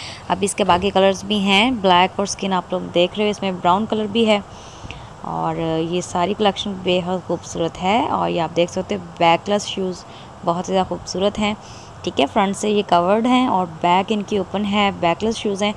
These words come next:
और बड़े अच्छे ये स्लीपर्स हैं। ठीक है, विंटर्स के स्लीपर्स हैं जो कि बहुत ही ज़्यादा खूबसूरत लगते हैं।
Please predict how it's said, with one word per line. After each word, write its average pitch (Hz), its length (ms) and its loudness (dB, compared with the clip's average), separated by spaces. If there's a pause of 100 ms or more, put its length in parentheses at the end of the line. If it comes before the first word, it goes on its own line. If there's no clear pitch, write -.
(380)
और 180 300 0
बड़े 196 300 4
अच्छे 208 240 2
ये 262 120 6
स्लीपर्स 185 500 0
हैं। 147 160 -2
ठीक - 220 -6
है, 277 100 4
विंटर्स 208 580 0
के 247 100 0
स्लीपर्स 214 400 -2
हैं 202 140 0
जो 180 80 -6
कि 180 100 -4
बहुत 170 500 -4
ही 196 60 -2
ज़्यादा 175 220 -2
खूबसूरत 196 480 -4
लगते 202 260 -2
हैं। 208 200 0